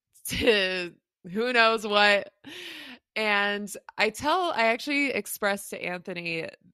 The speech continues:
a s-, a sexual trauma that I went through before the relationship that we had that I ended up carrying into that relationship, which was, like, a really s-, special moment 'cause I think I had never expressed that to him,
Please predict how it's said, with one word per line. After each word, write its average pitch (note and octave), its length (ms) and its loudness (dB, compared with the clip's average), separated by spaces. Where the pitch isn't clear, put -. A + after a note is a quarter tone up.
a D#3+ 380 -6
s-, - 720 -12
a F#3 80 -10
sexual G3+ 380 -4
trauma F#3 380 2
that F3 160 -2
I E3+ 100 0
went E3 220 -6
through E3 180 -8
before G#3+ 540 0
the F#3+ 120 -2
relationship D#3+ 720 -4
that - 160 -8
we D#3 160 -8
had D#3 380 0
that D3+ 120 -4
I D#3 60 2
ended E3 320 -4
up D#3 180 -4
carrying E3 460 -2
into F3 340 -2
that D#3+ 220 2
relationship, D#3+ 840 -2
which - 140 -4
was, F#3 160 0
like, F#3+ 260 2
a A3+ 100 6
really F4+ 220 6
s-, - 240 2
special A#3 680 4
moment G3 460 4
'cause F3+ 120 -6
I F3 120 -2
think E3+ 240 -6
I F3 80 -2
had E3+ 100 -2
never D#3+ 320 -4
expressed - 600 -8
that - 200 -6
to D#3+ 100 -12
him, D3+ 520 -8